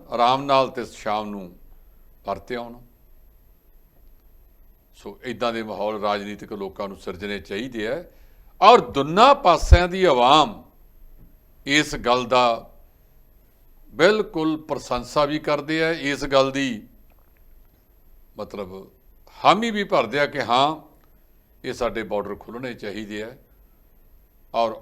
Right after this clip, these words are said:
ਆਉਣ ਜਾਣ। ਆ ਜਿਵੇਂ ਹੁਣ ਧੁਆਂਖੀ ਧੁੰਦ ਹੈ, ਲਾਓ ਇਹਦਾ ਬਾਰਡਰ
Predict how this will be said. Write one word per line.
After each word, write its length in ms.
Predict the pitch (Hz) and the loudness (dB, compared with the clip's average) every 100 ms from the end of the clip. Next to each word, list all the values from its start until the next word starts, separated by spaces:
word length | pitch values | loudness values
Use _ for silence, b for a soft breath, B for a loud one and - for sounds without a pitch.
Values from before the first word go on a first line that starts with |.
| - 117 | -8 0
ਆਉਣ 280 | 117 131 | 0 0
ਜਾਣ। 280 | 117 107 101 | -2 -2 -2
ਆ 220 | 104 123 | -2 -2
ਜਿਵੇਂ 240 | 117 117 120 | -2 -4 -6
ਹੁਣ 300 | 120 113 - b b b b _ _ | -6 -8 -12 b b b b _ _
ਧੁਆਂਖੀ 440 | 185 156 120 - 202 | 2 4 2 0 0
ਧੁੰਦ 360 | 202 135 104 | 0 -2 4
ਹੈ, 440 | 139 117 104 - - _ _ _ _ - - _ _ | 4 4 0 -10 -20 _ _ _ _ -20 -20 _ _
ਲਾਓ 340 | 107 117 135 165 | 0 2 4 4
ਇਹਦਾ 160 | 185 | 2
ਬਾਰਡਰ 320 | 165 156 165 | 2 0 -4